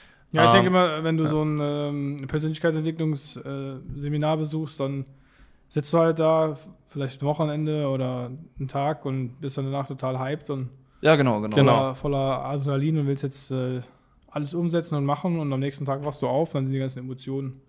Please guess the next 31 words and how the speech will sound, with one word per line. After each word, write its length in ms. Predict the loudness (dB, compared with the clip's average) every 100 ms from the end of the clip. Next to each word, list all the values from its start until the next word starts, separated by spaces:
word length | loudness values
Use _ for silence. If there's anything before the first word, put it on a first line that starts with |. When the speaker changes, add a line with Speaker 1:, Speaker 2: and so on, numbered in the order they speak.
| _ _ _ _
Speaker 1:
wieder 160 | -8 -8
abgekühlt 580 | -6 -6 -2 2 2 2
im 80 | -2
Prinzip 560 | -4 -4 -4 -6 -4
und, 380 | -4 -2 -2 -2
äh, 440 | -4 -4 -4 -6 -8 -14 _ _ _ _ _
bist 140 | -12 -8
nicht 140 | -6
mehr 80 | -4
so 320 | -4 -6 -8 -12 _
in 120 | -8 -6
dieser 220 | -4 -6
emotionalen 520 | -6 -6 -4 -4 -4
Stimmung 400 | -4 -6 -4 -4
und 160 | -4 -6
auf 120 | -6
einmal, 500 | -6 -6 -6 -6 -8
äh, 40 | -8
setzt 220 | -8 -4
man 100 | -4
halt 140 | -4
nicht 160 | -4 -6
um. 160 | -6 -10 -14 -8
Das 100 | 0
Speaker 3:
Ja. 100 | 2
Speaker 1:
wird 40 |
wahrscheinlich 240 | 2 -2 -4
ein 40 |
großes 220 | -4 -4 -2
Thema 240 | -4 -2
sein. 220 | -4 -6